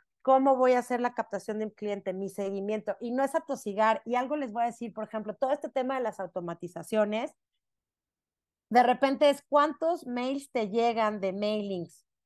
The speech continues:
todos, cuántos lees, cuántos WhatsApps, cuántos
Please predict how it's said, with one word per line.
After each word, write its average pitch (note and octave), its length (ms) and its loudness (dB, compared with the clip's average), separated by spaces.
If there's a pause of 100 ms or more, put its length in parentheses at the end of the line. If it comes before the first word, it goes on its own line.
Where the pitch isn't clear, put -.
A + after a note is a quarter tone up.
(120)
todos, G#3 480 4
cuántos G#3+ 460 0
lees, G3+ 400 -2
cuántos A3+ 360 -2
WhatsApps, A3 580 -2
cuántos A#3 500 -4